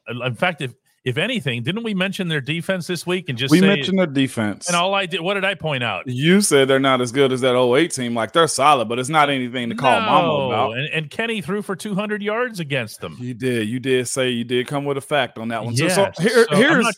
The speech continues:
Speaker 1: sure how to address this other than no.
Speaker 2: Rico, when I address certain stuff like this, as far as the Browns defense, th-, that's where I'll say this. That's where it was. I,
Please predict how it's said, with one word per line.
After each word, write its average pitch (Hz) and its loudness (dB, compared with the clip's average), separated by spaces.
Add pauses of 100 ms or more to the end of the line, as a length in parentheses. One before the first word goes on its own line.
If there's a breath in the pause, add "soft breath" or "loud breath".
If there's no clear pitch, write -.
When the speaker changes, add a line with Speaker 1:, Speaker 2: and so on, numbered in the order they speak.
Speaker 1:
sure 196 -2
how 180 -2
to 160 -4
address 165 -6
this 87 -10
other 147 -6
than 120 -6
no. 143 -8 (320)
Speaker 2:
Rico, 185 4
when 202 0
I 226 2
address 143 -4
certain 165 -2
stuff 143 -4
like 139 0
this, 139 -6
as 113 -10
far 151 2
as 143 0
the 135 -12
Browns 143 -4
defense, 160 -10 (380 soft breath)
th-, 180 -8
that's 196 0
where 165 2
I'll 147 0
say 143 -6
this. 131 -10
That's 135 -8
where 151 -2
it 110 -12
was. 139 0
I, 135 -4